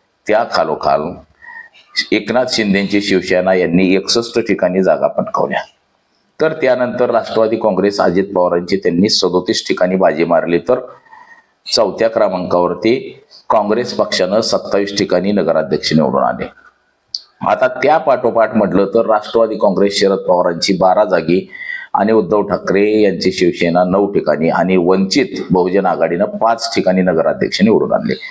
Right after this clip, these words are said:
<clears throat> आता हे जरी सगळं असलं, यामध्ये इंदापूर शहराची सुद्धा नगरपालिका झाली, जी अजित पवार गटाने ज्या सदोतीस जागा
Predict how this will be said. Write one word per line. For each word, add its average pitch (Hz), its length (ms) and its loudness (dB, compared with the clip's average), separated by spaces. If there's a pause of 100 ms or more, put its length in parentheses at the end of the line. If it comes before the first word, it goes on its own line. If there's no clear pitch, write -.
(1000)
<clears throat> - 920 0
आता 117 180 0
हे 131 220 2
जरी 170 200 2
सगळं 131 320 2
असलं, 78 360 0 (1300)
यामध्ये 117 480 2
इंदापूर 101 580 2
शहराची 95 480 2
सुद्धा 95 300 2
नगरपालिका 85 680 0
झाली, 82 280 -2
जी 90 100 2
अजित 92 300 2 (120)
पवार 92 220 2
गटाने 87 380 0
ज्या 101 140 0
सदोतीस 98 540 -2
जागा 90 320 2